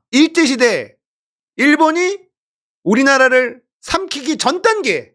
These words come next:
왕래를 자유롭게. 그러니까 일본은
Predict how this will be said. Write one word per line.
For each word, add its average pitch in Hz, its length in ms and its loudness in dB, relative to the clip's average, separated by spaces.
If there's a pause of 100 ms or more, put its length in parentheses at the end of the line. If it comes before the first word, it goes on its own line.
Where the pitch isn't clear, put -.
(100)
왕래를 220 500 0
자유롭게. 120 800 -6 (280)
그러니까 302 380 2
일본은 415 600 2